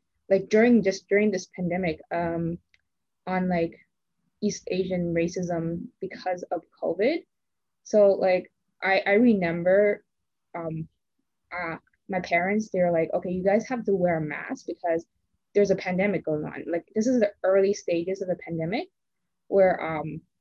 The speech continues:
you know, like, covid wasn't taken as seriously because, like,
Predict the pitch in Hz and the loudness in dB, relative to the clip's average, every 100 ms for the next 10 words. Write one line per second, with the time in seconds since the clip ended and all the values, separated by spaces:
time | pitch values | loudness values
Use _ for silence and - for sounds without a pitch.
0 | _ - 185 165 - 170 160 - - 196 | _ -4 -2 -2 0 -2 -2 -4 0 4
1 | 202 180 180 190 190 185 - - 190 202 | 4 4 2 2 0 -4 -8 -8 -6 -6
2 | 185 - 170 175 - 170 165 170 180 202 | -10 -6 -6 -6 -8 -4 0 0 -2 -2
3 | 226 302 339 _ _ _ _ 208 214 185 | -2 -2 -8 _ _ _ _ -2 2 2
4 | 180 160 | 2 -2